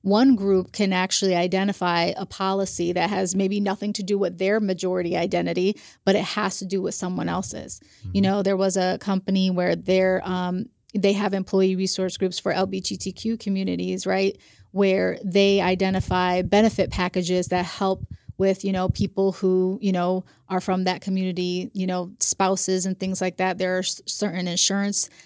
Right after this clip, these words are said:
Speaker 1: or other in-, benefit packages that are very exclusionary to people who are married to the same, you know, sex. So it's identifying those things, you know, employee resource groups help with that. They take the time, you know,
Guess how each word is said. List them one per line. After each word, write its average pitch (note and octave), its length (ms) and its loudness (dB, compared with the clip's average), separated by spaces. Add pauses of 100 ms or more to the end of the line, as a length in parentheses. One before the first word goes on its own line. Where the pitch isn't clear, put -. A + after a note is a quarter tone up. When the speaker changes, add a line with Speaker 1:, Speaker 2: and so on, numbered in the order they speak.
(180)
Speaker 1:
or F#3 240 2
other G3 220 2
in-, F#3+ 140 0
benefit F#3 460 -2
packages F#3+ 440 -2
that F3 220 0
are F3+ 360 0
very G3 380 2
exclusionary F#3 840 -2
to G3+ 320 0
people F#3+ 320 -2
who F#3 220 0
are F3+ 220 2 (260)
married F#3 440 0
to F#3+ 120 -6
the F3+ 80 -4
same, E3+ 440 -4
you F3+ 120 -4
know, F3 100 -6
sex. - 500 -4 (260)
So G3 360 4
it's F#3+ 220 0
identifying F#3+ 920 0
those G3 320 0
things, E3+ 340 -6
you F#3+ 80 -4
know, F#3 100 -2
employee G#3 400 0
resource G3 380 -2
groups F#3+ 220 -4
help - 300 -6
with F#3+ 140 -6
that. A2 260 -6 (360)
They G3 240 6
take G3 320 0
the F3 120 -4
time, - 680 -6
you F#3 140 -4
know, F3+ 300 -4